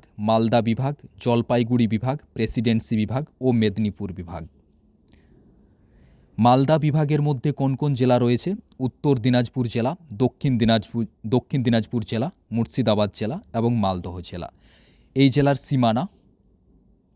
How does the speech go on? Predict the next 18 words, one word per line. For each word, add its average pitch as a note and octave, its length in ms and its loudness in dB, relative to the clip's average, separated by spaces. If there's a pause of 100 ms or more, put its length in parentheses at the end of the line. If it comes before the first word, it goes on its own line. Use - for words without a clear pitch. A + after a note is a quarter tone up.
(680)
উত্তরে D#3+ 500 2 (120)
মালদা A#2+ 340 4
জেলা, B2+ 280 -4 (640)
দক্ষিণে D3 440 0 (140)
বর্ধমান B2 540 2 (240)
ও E3 160 0
নদিয়া A2+ 440 2
জেলা, G#2+ 260 -4 (400)
পূর্বে C3 320 2
রয়েছে C3+ 300 2 (160)
বাংলাদেশ, G#2+ 460 0 (400)
পশ্চিমে B2+ 440 0
রয়েছে A2 320 2
বীরভূম G#2 480 -4
জেলা। D#2+ 260 -10 (580)
উল্লেখযোগ্য C#3+ 640 2
নদ A#2 280 2
নদী A#2+ 280 0